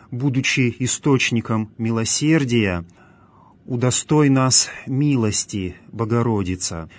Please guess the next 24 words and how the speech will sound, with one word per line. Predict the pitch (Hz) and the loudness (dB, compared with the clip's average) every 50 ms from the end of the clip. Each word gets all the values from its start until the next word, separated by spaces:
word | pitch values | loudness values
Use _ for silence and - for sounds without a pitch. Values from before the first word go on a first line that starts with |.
| - - _ | -20 -16 _
воззри | 117 113 123 123 117 117 127 151 147 156 156 139 110 - - - | -4 -2 0 0 0 0 0 0 0 0 0 0 -2 -4 -6 -4
на | 117 113 110 104 92 | -2 0 0 -2 -2
народ | 104 113 113 113 113 104 95 87 - - | -2 -2 0 0 0 -2 -2 -4 -8 -10
согрешивший, | - - 123 107 101 110 110 - - 117 104 92 85 - - 98 87 78 80 - - - - - - - | -8 -6 -6 -4 -2 -2 -4 -4 -4 -4 -4 -4 -6 -8 -8 -8 -10 -10 -12 -16 -20 -20 -20 -20 -14 -8
и | - 120 | -4 -2
яви, | 120 123 127 147 143 | 0 2 2 0 0
как | 139 127 113 120 | 0 -2 -2 -2
и | 113 | -2
прежде, | 107 - 120 135 147 147 117 104 113 | -2 2 2 4 4 4 2 0 -4
силу | 110 - - - 113 107 110 101 | -4 -2 -2 -2 -2 -4 -4 -4
Твою, | - 110 110 107 107 107 104 95 87 - - _ _ _ _ _ _ _ _ _ _ _ _ _ _ | -4 -4 -2 0 0 0 -2 -2 -6 -10 -16 _ _ _ _ _ _ _ _ _ _ _ _ _ _
ибо | - 123 117 117 113 107 - | -6 -2 0 0 0 0 0
на | 123 120 107 | -2 -2 -2
Тебя, | - - 113 107 139 147 156 147 - - | -2 -4 0 2 2 4 2 2 0 -2
надеясь, | 127 123 127 117 123 131 120 117 113 107 104 - - - - - _ _ _ _ _ _ _ _ _ _ _ _ - | -2 -2 0 0 2 2 4 4 2 2 0 -4 -6 -8 -10 -14 _ _ _ _ _ _ _ _ _ _ _ _ -4
мы | 131 131 135 117 | 0 2 2 4
восклицаем | 104 113 - - - 120 117 - - 135 123 117 113 110 104 | 2 0 -2 -2 -4 -4 -2 -2 0 0 2 2 2 0 -2
Тебе, | - - 113 107 123 123 120 113 | -2 -4 -2 0 2 2 0 0
«Радуйся», | - 123 127 127 123 113 107 101 98 95 92 - - 98 90 87 87 | -2 -2 0 2 2 0 0 -2 -4 -4 -6 -6 -8 -8 -10 -12 -6
как | - 117 110 104 - - | -2 -2 -2 -2 -2 0
некогда | 117 120 120 117 - 110 107 104 107 101 101 101 - | 0 0 0 0 -2 -4 -2 -2 -2 -4 -4 -6 -8
говорил | - 101 107 107 101 107 113 120 131 143 151 147 135 - _ _ _ _ _ _ | -6 -4 -4 -2 -2 -2 -2 0 2 2 2 2 0 -4 _ _ _ _ _ _
вождь | - 110 101 123 117 113 - - - - - _ - - - - | -8 -4 -2 0 0 0 -2 -4 -8 -12 -16 _ -20 -20 -20 -8
бесплотных | 107 110 110 - - - 127 113 117 107 104 - - 98 98 95 - - | -6 -4 -4 -4 -6 -6 -4 -2 -2 -2 -2 -4 -6 -8 -8 -8 -10 -14